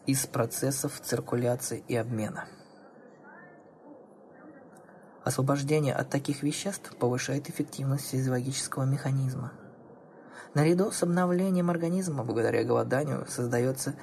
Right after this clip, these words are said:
также потенциал, обеспечивающий надолго улучшенную работу организма после прекращения голодания. Износ и порча, ремонт и восстановление –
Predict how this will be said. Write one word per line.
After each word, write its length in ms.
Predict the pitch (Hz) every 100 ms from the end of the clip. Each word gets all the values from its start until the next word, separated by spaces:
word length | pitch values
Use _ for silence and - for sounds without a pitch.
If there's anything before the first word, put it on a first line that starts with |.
| - -
также 280 | - 113 127
потенциал, 640 | 131 127 147 - 175 - - -
обеспечивающий 1040 | 120 123 - - 131 - 135 127 - 135 - - - - -
надолго 560 | - 107 120 147 135 123 - -
улучшенную 520 | 127 120 123 - 127
работу 340 | 120 117 120 120
организма 500 | 123 120 127 120 107
после 260 | - -
прекращения 560 | - 127 123 131 123 123
голодания. 480 | 131 127 - - - - - - - - - - - - - - - - - - - - - - - - - - - -
Износ 480 | - 185 208 226 -
и 80 | 185
порча, 540 | - 233 240 - 123 - - - -
ремонт 440 | 139 147 170 170
и 40 | 143
восстановление – 800 | 143 - 139 135 135 127 139